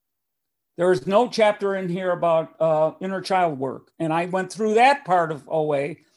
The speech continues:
in the late nineties. And I saw a huge meeting. There's used to be a meeting on Friday nights at, uh,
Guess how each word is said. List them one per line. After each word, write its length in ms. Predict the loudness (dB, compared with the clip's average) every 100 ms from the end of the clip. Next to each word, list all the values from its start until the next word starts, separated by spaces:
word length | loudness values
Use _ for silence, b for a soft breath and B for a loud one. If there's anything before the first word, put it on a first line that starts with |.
| b -6
in 100 | -2
the 80 |
late 220 | 0 0 0
nineties. 580 | -2 -2 -4 -10 -20 -20 _ _ _ _ -6
And 100 | -4
I 60 |
saw 260 | 2 4 4
a 60 | 4
huge 380 | 0 -2 -2
meeting. 360 | -4 -2 -2 -4
There's 320 | -6 -6 -10
used 280 | -10 -10 -10
to 60 | -6
be 120 | -6
a 40 |
meeting 420 | -4 -4 -6 -8 _ _ _
on 140 | -8 -4
Friday 360 | 0 2 2
nights 440 | 0 -2 -2 -8 -6
at, 280 | -4 -4 -4
uh, 300 | -2 -2 -4